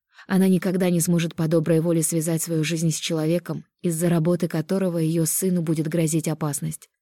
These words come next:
как бы сильно она его не любила. И Демид наверняка понимал это, а иначе почему ещё сейчас он выглядел таким задумчивым и отстранённым? Возможно, из-за переживания об успехе будущей операции по возвращению в Россию.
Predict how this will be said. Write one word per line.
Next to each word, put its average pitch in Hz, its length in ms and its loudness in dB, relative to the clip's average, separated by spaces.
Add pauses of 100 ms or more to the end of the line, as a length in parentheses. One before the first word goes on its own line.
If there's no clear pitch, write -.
как 208 220 0
бы 175 140 4
сильно 165 540 0
она 156 180 2
его 151 260 0
не 147 140 0
любила. 139 500 -4 (500)
И 208 120 4
Демид 208 320 4
наверняка 190 500 4
понимал 185 460 2
это, 139 320 -8 (120)
а 165 140 2
иначе 170 300 2
почему 185 320 0
ещё 180 180 0
сейчас 175 420 -2
он 160 140 2
выглядел 165 380 0
таким 165 320 0
задумчивым 165 680 2
и 165 40 2
отстранённым? 170 720 -2 (580)
Возможно, 196 540 4
из-за 180 140 2
переживания 185 680 2
об 165 80 2
успехе 180 400 2
будущей 170 360 2
операции 170 500 2
по 165 100 -2
возвращению 160 600 2
в 156 60 2
Россию. 165 540 -2